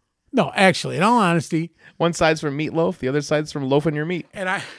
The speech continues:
Speaker 1: and I will say this to the whole world of four that are listening.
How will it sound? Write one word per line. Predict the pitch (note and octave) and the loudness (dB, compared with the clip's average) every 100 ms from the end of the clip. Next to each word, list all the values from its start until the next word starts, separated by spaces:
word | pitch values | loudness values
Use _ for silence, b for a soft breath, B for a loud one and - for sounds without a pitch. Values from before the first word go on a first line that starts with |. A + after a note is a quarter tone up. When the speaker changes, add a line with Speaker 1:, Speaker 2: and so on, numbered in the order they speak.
| - | -18
Speaker 1:
and | G3 F3 | -8 -4
I | G3+ | -4
will | A#3+ | -6
say | - G#3 G3 | -8 -4 -2
this | F3 F3 F3+ - - _ _ _ _ _ _ _ _ _ _ | 0 -2 -4 -8 -16 _ _ _ _ _ _ _ _ _ _
to | - | 4
the | D#3 C3+ | 4 4
whole | D3+ F#3 | 4 4
world | G3+ F#3 F3 E3+ - _ _ | 4 6 6 4 -2 _ _
of | E3+ D3 | -4 -4
four | - - E3+ D3 D#3 | -8 -4 0 2 0
that | D#3 D#3+ | 0 2
are | |
listening. | E3+ D#3 D3+ C#3+ D#3 | 2 2 0 -2 -2